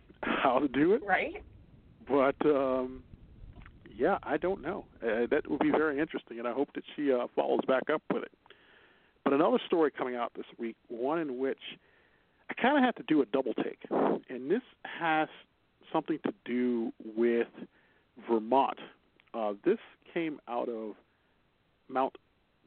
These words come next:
Speaker 1: Pelier. I'm gonna get this. I hope I get it correct for all of my friends in Vermont. But
Speaker 2: Montpelier.
Speaker 1: Oh, you wanna be fancy with it.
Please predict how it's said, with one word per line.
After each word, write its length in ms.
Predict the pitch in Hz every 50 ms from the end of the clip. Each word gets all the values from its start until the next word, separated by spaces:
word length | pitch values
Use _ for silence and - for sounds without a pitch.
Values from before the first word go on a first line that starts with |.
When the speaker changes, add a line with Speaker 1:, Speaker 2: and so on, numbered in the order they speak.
| _
Speaker 1:
Pelier. 440 | - - 156 160 180 196 208 226 254 - - _ _ _ _ -
I'm 80 | 214
gonna 180 | - 127 120 113
get 160 | 104 113 - -
this. 120 | - - - -
I 80 | - -
hope 200 | - 139 - -
I 40 | 160
get 120 | 151 147
it 80 | - -
correct 360 | - - 123 113 - - -
for 120 | - 95
all 100 | 101 110
of 60 | 117 107
my 100 | 107 107 -
friends 200 | - 113 104 101
in 80 | 101 98
Vermont. 360 | 98 98 98 104 101 101 - - _ _ - - - -
But 80 | - 214
Speaker 2:
Montpelier. 1040 | 220 220 220 226 226 - - 226 214 202 202 196 185 180 175 170 165 151 143 - - _ _ _ - - - - - - - - _ _ _ _ _ _ -
Speaker 1:
Oh, 280 | - 110 127 120 90 78
you 120 | 92 -
wanna 220 | 98 107 113 110
be 80 | 107 107
fancy 420 | - - 131 123 123 - - - - -
with 100 | - -
it. 100 | -